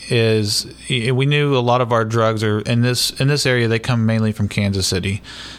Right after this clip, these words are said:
Um, so you'll have people around here that sell drugs. They'll get their stuff from, from dealers in Kansas City. They sell it around here. Um, you know, our investigations unit for the last several years has been extremely active with constantly trying to track down who's selling the stuff.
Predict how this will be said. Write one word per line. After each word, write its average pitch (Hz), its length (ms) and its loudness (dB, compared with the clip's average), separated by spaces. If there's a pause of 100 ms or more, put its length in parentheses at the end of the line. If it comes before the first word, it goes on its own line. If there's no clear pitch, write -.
Um, 98 220 0
so - 100 0
you'll 135 160 2
have 135 220 0
people 120 260 -2
around 110 240 0
here 110 220 0
that 98 360 -4
sell 113 240 0
drugs. 107 460 0
They'll 110 120 0
get 107 160 -2
their 104 100 -2
stuff 107 320 -2
from, 101 340 0
from 104 320 -4
dealers 120 360 2
in 113 60 0
Kansas 113 360 -2
City. 110 260 0
They 101 120 0
sell 110 220 0
it 110 80 0
around 107 260 0
here. 107 280 0 (460)
Um, 104 500 0
you 113 140 0
know, 113 100 2
our 117 160 2
investigations 113 800 0
unit 107 420 -2
for 101 460 -2
the 113 80 -2
last 110 260 0
several 104 200 0
years 107 260 2
has 104 100 0
been 98 160 0
extremely 120 580 0
active 104 380 0
with 95 220 -2
constantly 117 500 0
trying 107 220 -2
to 98 60 -2
track 107 300 -2
down 104 240 0
who's 110 200 0
selling 104 320 2
the 101 80 0
stuff. 104 380 0